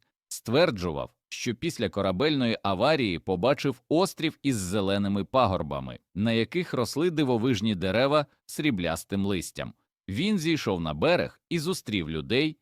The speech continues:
які виглядали як боги. Їхня шкіра сяяла, очі випромінювали тепло,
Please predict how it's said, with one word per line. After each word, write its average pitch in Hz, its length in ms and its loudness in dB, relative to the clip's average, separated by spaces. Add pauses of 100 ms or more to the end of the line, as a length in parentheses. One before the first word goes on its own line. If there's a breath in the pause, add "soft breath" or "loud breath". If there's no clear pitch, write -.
(140)
які 123 400 -2
виглядали 131 720 2
як 107 260 2
боги. 78 500 -2 (240)
Їхня 190 440 -2
шкіра 92 460 -4
сяяла, 135 600 2 (140)
очі 117 340 0
випромінювали 95 840 -2
тепло, 73 440 -8